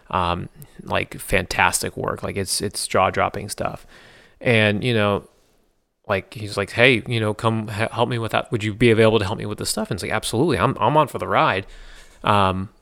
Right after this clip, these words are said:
but in those situations, it's like, you know, I very much know that, like, I have a place. Like,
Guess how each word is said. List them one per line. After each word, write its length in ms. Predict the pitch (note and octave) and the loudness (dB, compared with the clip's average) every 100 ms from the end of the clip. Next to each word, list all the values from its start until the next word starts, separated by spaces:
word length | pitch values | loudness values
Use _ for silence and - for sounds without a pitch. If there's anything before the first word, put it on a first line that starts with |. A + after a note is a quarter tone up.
| _ _ _ _ _ _ _ A2+ G#2+ | _ _ _ _ _ _ _ -20 _
but 160 | A#2+ | 6
in 120 | B2 B2 | 6 4
those 160 | A#2 | 2
situations, 640 | C3 - G#2 A2+ C#3 G#2+ F#2 | 0 -2 2 2 2 0 -4
it's 180 | F#2 G#2+ | 0 0
like, 240 | G2 - | 0 -2
you 180 | B2+ A#2+ | -4 0
know, 260 | F#2 F2 - | 0 0 2
I 180 | G#2+ G#2 | 4 4
very 520 | G2+ G2+ A#2 A2+ A#2 | 0 2 4 6 4
much 280 | G#2+ G#2 - | 2 0 -2
know 220 | G2 A2 | 0 0
that, 140 | - - | -2 -6
like, 200 | G2+ - _ _ _ | -8 -10 _ _ _
I 120 | A2+ G#2 | -8 -4
have 180 | G#2+ | -4
a 60 | C3 | -6
place. 600 | - C3 C3 - - - - | 0 2 2 0 -8 -10 -8
Like, 200 | A2+ | -8